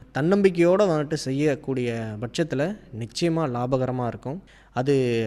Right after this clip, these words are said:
மகரந்த சேர்க்கை மூலமாகவும் தேனீ வளர்ப்பு மூலமா வந்துட்டு நிறைய பொருட்கள் நமக்கு வந்து உற்பத்தி செய்ய முடியும். குறிப்பா தேன், அடுத்தது தேன் மெழுகுன்ட்டு சொல்லக்கூடிய மெழுகு கிடைக்கும்,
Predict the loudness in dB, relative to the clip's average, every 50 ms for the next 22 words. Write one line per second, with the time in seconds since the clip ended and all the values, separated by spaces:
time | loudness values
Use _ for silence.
0 | -4 -6 -6 -6 -6 -4 0 0 2 2 0 0 0 -2 -2 -2 -2 -2 -2 -2
1 | -2 -2 -2 -2 -2 -2 -4 -4 -4 -6 -6 -8 -8 -12 -20 _ _ _ _ 0
2 | 2 4 4 4 4 2 2 2 2 0 0 -4 -2 -2 -2 -2 -2 -2 -2 -2
3 | -4 -4 -6 -4 -4 -4 -2 -2 -2 -2 -2 0 0 0 0 0 -2 0 0 0
4 | 0 0 0 2 2 4 4 2 0 0 -2 -2 -2 0 0 0 -2 -2 -4 -4
5 | -4 -2 0 -2 -2 -2 -2 -2 -2 -2 -2 -2 -4 -4 -6 -6 -8 -8 -10 -8
6 | -4 -2 -2 -2 -2 -2 -4 -4 -4 -4 -2 -2 0 0 0 -2 -4 -8 -16 -18
7 | -10 -6 -4 -4 -2 -2 -2 0 2 2 0 0 -4 -4 -2 0 2 2 2 0
8 | 0 0 0 0 0 -2 -4 -4 -8 -8 -6 -6 -6 -8 -8 -8 -8 -8 -6 -6
9 | -6 -6 -8 -10 -12 -8 -4 -2 0 2 2 2 2 0 -2 -4 -4 -6 -6 -6
10 | -8 -8